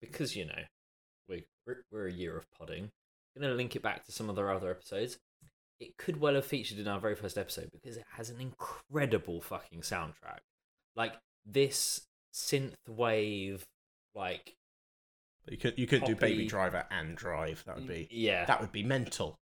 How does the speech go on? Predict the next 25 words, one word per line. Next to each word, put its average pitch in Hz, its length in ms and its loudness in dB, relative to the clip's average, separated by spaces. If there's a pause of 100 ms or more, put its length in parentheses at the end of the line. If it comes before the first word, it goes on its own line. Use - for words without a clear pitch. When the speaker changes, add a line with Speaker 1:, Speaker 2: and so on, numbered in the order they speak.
(120)
Speaker 1:
I - 60 -10
think 226 160 -2
they 196 80 0
came 139 160 -2
out, 104 120 -2 (120)
did 147 80 -2
they 160 40 0
come 214 120 -4
out 214 80 -4
the 170 80 -4
same 214 260 -4
year? 220 120 0
Did - 160 -12
Baby 185 180 -4
Driver 190 220 -2 (120)
two - 80 -18
thousand 180 280 -4
eleven 180 180 -2
as 180 140 -6
well, 185 100 -6
or 180 60 -2
was 151 80 0
that - 160 0
two 113 100 -2
thousand 104 180 -6